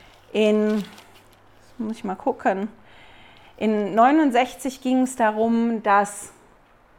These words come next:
ja, Oliver Cowdery dafür zuständig war, die Offenbarung, die ja im Staat in Hiram, New York gewesen sind,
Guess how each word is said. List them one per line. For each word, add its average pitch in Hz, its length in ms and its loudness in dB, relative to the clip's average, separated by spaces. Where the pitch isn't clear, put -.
ja, 214 260 4
Oliver 233 260 2
Cowdery 240 400 0
dafür 214 280 -2
zuständig 220 720 -6
war, 208 400 4
die 208 420 -2
Offenbarung, 285 920 0
die 208 160 -8
ja 208 220 4
im 214 200 -2
Staat 214 400 0
in 208 180 -8
Hiram, 233 380 0
New 202 100 -4
York 208 300 4
gewesen 254 480 -2
sind, 233 500 -4